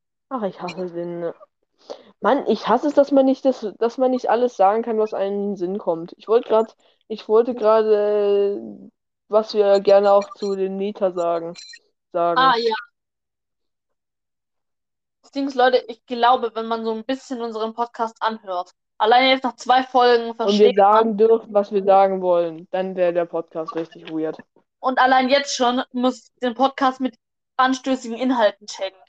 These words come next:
Speaker 2: Also, ja.
Speaker 1: Ich meine, der letzte Podcast, der ist auch ein bisschen krank gewesen.
Speaker 2: Ja, lass ihn wieder so krank machen. Ich möchte, dass dieser Podcast so wird.
Speaker 1: Natürlich, ich möcht's auch, aber im Moment fällt uns nichts ein.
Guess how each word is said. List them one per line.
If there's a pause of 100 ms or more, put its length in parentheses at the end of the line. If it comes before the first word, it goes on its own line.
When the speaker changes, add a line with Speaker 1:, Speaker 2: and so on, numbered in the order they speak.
(2250)
Speaker 2:
Also,
ja.
Speaker 1:
Ich
meine,
der
letzte
Podcast,
der
ist
auch
ein
bisschen
krank
gewesen. (840)
Speaker 2:
Ja,
lass
ihn
wieder
so
krank
machen.
Ich
möchte,
dass
dieser
Podcast
so
wird. (960)
Speaker 1:
Natürlich, (320)
ich
möcht's
auch,
aber
im
Moment
fällt
uns
nichts
ein.